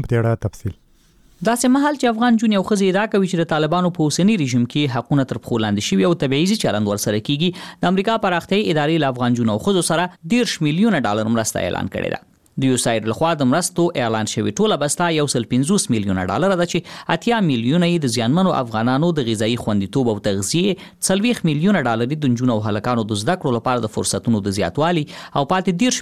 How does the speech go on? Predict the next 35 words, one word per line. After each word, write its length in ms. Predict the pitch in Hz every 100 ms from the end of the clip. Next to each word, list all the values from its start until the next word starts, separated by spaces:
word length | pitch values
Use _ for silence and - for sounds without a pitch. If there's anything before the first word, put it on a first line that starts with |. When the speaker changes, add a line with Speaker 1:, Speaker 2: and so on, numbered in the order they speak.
| 151
Speaker 2:
میلیونه 320 | 131 208 151
ډالر 240 | 104 107 160
یې 80 | 160
د 100 | 104
افغان 180 | 95 98
نجونو 220 | 104 165 120
او 40 | 160
ښځو 180 | 160 120
د 60 | -
حقونو 280 | - 113 120
د 80 | 104
پرمختګ 420 | 98 101 160 104 98
لپاره 260 | 92 90 110
پیل 180 | 98 -
شوي 200 | - 117
دي. 80 | -
د 100 | - 101
امریکا 280 | 101 120 120
پراختیایي 360 | 117 117 160 214
ادارې 340 | 196 165 185 170
یا 80 | 143
یوساید 360 | 123 160 165 151
له 80 | 127
افغان 240 | 127 123
نجونو 180 | 127 120
او 40 | 110
ښځو 240 | 117 113
سره 180 | 113 110
د 80 | 113
مرستې 340 | 175 - 160 -
د 100 | 139
اعلان 280 | 180 208 -
په 80 | 143
اړه 200 | 175 190
خپره 200 | 139 131